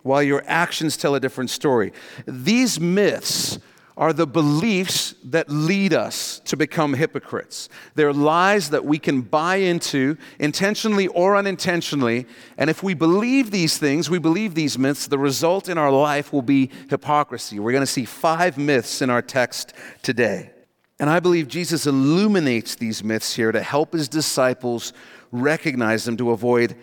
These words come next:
falling into them. And obviously, they still apply to our lives today. So let's get into it. Verse two. For there is nothing, underline nothing, covered that will not be revealed, nor hidden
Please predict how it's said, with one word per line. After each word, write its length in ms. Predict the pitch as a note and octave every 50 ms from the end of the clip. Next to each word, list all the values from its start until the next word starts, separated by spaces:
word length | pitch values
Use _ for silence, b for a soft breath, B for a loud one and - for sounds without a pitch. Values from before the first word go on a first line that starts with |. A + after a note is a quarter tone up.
| B B B
falling 520 | - - - - C#3+ C#3+ D3 C3+ B2 A#2+
into 200 | A2+ A2+ A2 G#2
them. 200 | F#2+ G2+ G#2 G2
And 80 | G#2 -
obviously, 440 | - - C#3 C#3 C3+ C#3 - C#3+ C3+
they 120 | B2+ B2
still 300 | A2+ - - F3 E3+ D3+
apply 300 | B2+ - - D#3+ D3+ C#3+
to 100 | C3+ B2
our 80 | A#2+ A#2+
lives 380 | A#2 A#2+ A#2+ A#2+ A#2+ A#2 - -
today. 300 | B2+ A#2 B2 A#2 G#2+ G#2+
So 160 | - - B2+
let's 220 | C#3 D3+ - -
get 160 | - E3+ D#3+
into 260 | D#3 D#3+ D#3 C#3+ C3 A#2+
it. 60 | G#2
Verse 320 | G2+ C3+ D3+ D#3 D3 - -
two. 340 | - - D3+ C3 G#2+ G2 - B B B B B B B B B B B
For 180 | B - G3 F#3+
there 300 | D#3 F#3+ G3+ G#3+ G#3+ G3+
is 360 | G3+ G3 G3+ G3+ F#3 C#3 F3
nothing, 760 | F3 F3+ F3+ F#3+ G#3+ A#3+ - - - - F3 D3 A#2+ G#2+ -
underline 720 | - C#3+ D3 D3 D#3+ D#3 D#3+ D#3 D3+ D3+ D3+ D#3+ E3+ F3+
nothing, 640 | G3 A3 B3 A3+ - - - F3 C#3 A2 G#2+ G#2 - - b b b b b b b b b b b _
covered 580 | - - - G3 F#3 D#3 C#3+ B2+ - - - - - _ _ _ _ _ _
that 160 | D3 E3 D#3
will 140 | E3+ F3 F3+
not 260 | F#3 F#3+ F#3+ F#3 F#3
be 120 | G3 G3
revealed, 600 | G3 F#3 F#3 D#3+ E3+ G#3 G3+ F3 C3+ - - - - _ b b b b b b
nor 280 | - D3+ F3 F#3 F#3 E3+
hidden 500 | D3 E3+ G#3+ A3+ E3+ D#3 A2+ - - -